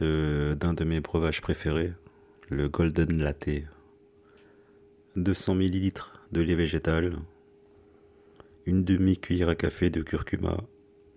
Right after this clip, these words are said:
une cuillère à café de miel, une pincée de poivre, une pincée de gingembre moulu,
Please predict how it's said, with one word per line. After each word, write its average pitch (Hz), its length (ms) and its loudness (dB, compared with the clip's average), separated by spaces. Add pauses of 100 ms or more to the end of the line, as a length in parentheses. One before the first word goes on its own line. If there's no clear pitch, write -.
(160)
une 95 160 0
cuillère 92 340 4
à 92 60 2
café 87 640 0 (340)
de 85 140 0
miel, 85 420 -2 (720)
une 87 140 -4
pincée 85 540 -2
de 80 80 -4
poivre, 78 640 -2 (240)
une 87 160 -4
pincée 85 400 -4
de 80 220 -4
gingembre 80 600 -2
moulu, 78 300 -4